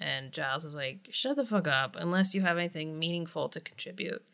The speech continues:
And then Anya remembers the Dagon Sphere, that little magical orb that the parking lot attendant handed to Buffy in the episode where we met Glory that hasn't been mentioned since. Anya also remembers they've been hanging on to her ex-troll boyfriend's hammer.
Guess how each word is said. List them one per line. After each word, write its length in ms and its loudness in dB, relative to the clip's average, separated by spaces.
And 140 8
then 160 6
Anya 600 4
remembers 680 4
the 160 -4
Dagon 480 2
Sphere, 380 -8
that 180 6
little 160 8
magical 440 6
orb 460 6
that 100 2
the 80 -2
parking 380 -2
lot 160 4
attendant 580 4
handed 220 4
to 80 2
Buffy 280 4
in 80 4
the 120 4
episode 340 0
where 100 2
we 60 2
met 220 0
Glory 400 6
that 160 6
hasn't 240 0
been 100 4
mentioned 320 -2
since. 440 0
Anya 220 10
also 300 6
remembers 320 6
they've 140 4
been 100 -2
hanging 360 0
on 160 2
to 120 -4
her 220 4
ex-troll 720 6
boyfriend's 600 4
hammer. 720 4